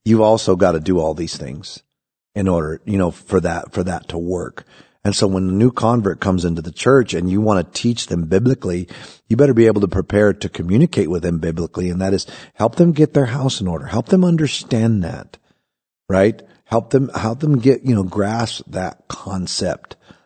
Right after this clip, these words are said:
of what is basic living, because that is a Christian. A Christian isn't just knowing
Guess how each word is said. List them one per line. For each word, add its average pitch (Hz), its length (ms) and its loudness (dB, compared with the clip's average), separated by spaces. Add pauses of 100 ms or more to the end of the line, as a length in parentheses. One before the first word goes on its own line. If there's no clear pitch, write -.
(120)
of 90 140 -4
what 101 240 6
is 117 260 4
basic 95 640 -2
living, 87 720 -6 (460)
because 90 260 -4
that 120 220 4
is 107 120 2
a 101 60 2
Christian. 127 420 0
A 87 60 -2
Christian 143 400 2
isn't 131 280 2
just 120 340 2
knowing 92 600 -2